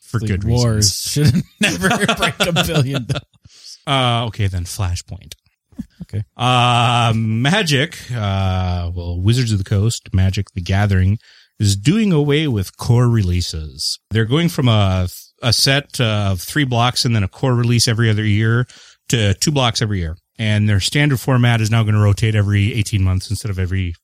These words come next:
Speaker 1: uh, twenty-four months. Uh, the cynical side of me says it took them this long to realize that if they got rid of the core set,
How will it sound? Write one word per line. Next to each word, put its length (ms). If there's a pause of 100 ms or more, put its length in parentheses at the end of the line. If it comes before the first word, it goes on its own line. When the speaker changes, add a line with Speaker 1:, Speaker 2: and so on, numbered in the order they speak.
(140)
Speaker 1:
uh, 220
twenty-four 360
months. 380 (400)
Uh, 280
the 80
cynical 340
side 280
of 120
me 180
says 300
it 80
took 160
them 100
this 180
long 180
to 80
realize 420
that 100
if 120
they 80
got 160
rid 80
of 80
the 60
core 240
set, 360